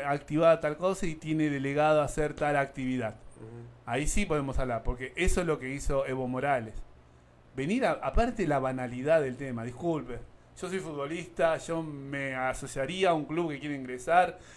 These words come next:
Speaker 1: pondría una cuota anua-, mensual de cuatrocientos, quinientos pesos como corresponde, como corresponde también para apoyar. Pero que lo venga a hablar un expresidente en tiempo de pandemia,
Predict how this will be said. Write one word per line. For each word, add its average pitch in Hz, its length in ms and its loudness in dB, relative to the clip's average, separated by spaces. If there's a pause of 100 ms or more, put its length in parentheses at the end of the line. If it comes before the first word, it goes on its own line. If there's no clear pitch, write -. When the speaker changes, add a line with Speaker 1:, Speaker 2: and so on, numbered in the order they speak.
(180)
Speaker 1:
pondría 175 380 4
una 156 180 2
cuota 170 320 2
anua-, 151 400 -2
mensual 147 540 0
de 143 140 -2
cuatrocientos, 147 580 -2
quinientos 147 340 -4
pesos - 280 -2
como 135 180 -6
corresponde, 170 760 -2 (480)
como 135 260 -10
corresponde 135 640 0
también 147 300 -2
para 131 160 -2
apoyar. 127 420 -6 (340)
Pero 127 180 -8
que - 80 -10
lo 135 80 -4
venga 214 220 0
a - 40 4
hablar 147 180 0
un 175 180 -2
expresidente 139 640 -6
en 127 80 -6
tiempo 196 320 -2
de 139 60 -4
pandemia, 139 580 -6